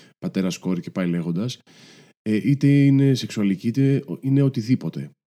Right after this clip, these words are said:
Αν αφήσεις μια σχέση χωρίς να, πώς να το πω, να πονέσεις για αυτή, με την έννοια του φροντίζω, το εκπονώ δηλαδή, ε, πάει, θα διαλυθεί.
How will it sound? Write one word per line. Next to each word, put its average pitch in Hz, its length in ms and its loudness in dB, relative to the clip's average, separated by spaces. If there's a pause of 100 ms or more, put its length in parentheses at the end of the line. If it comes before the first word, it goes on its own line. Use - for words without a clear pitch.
(600)
Αν 160 260 4
αφήσεις 110 480 -2
μια 101 200 0
σχέση 82 580 -8 (720)
χωρίς 101 640 0 (200)
να, 85 480 -6 (180)
πώς 90 140 -10
να 90 60 -8
το 85 80 -12
πω, 87 140 -8
να 85 100 -4
πονέσεις 92 580 -2
για 78 80 -8
αυτή, 76 440 -10 (640)
με 80 200 -10
την 92 200 -4
έννοια 95 240 0
του - 80 -12
φροντίζω, 85 560 -2 (140)
το 78 220 -10
εκπονώ 85 480 -6
δηλαδή, 76 380 -14 (800)
ε, 101 600 0 (400)
πάει, 135 240 4
θα 95 120 -6
διαλυθεί. 101 540 -2